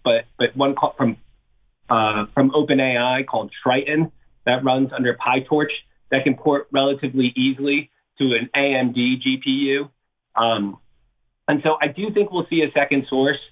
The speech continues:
The math in semiconductors over time, particularly in digital semiconductors in the data center, is that there's always a second source. For a long time,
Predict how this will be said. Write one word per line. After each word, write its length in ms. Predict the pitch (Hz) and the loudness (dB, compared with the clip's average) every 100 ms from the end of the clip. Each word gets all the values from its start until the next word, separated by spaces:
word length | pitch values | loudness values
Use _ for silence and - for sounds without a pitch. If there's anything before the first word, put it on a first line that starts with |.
| _ _ _ - | _ _ _ 0
The 80 | |
math 460 | 135 147 165 170 175 _ _ | 2 2 2 0 -4 _ _
in 260 | 151 135 127 - | -4 -2 -4 0
semiconductors 680 | 147 151 147 131 127 131 131 | 0 2 0 -2 0 -2 -2
over 160 | 123 117 | -4 0
time, 240 | 127 120 | 0 0
particularly 800 | 123 139 135 135 127 - 135 131 | 0 0 2 2 2 2 0 2
in 120 | 117 107 | -2 -2
digital 320 | 120 131 127 | 0 0 -2
semiconductors 600 | 127 127 127 123 117 120 | 0 -2 -2 -4 -4 -4
in 60 | |
the 80 | 113 | -4
data 220 | 117 117 113 | -2 -2 0
center, 300 | 127 135 - _ _ 127 | 0 0 -2 _ _ 0
is 120 | 131 | 2
that 140 | 139 | 2
there's 160 | 127 113 - | 0 -2 0
always 400 | 120 131 143 139 | 2 4 2 -2
a 100 | 139 | -2
second 320 | 143 143 147 - | -2 -2 -6 -4
source. 220 | 147 156 - | -2 -2 0
For 100 | 123 | 0
a 60 | |
long 300 | 117 127 127 | 2 0 0
time, 420 | 123 123 123 123 | 0 0 0 -4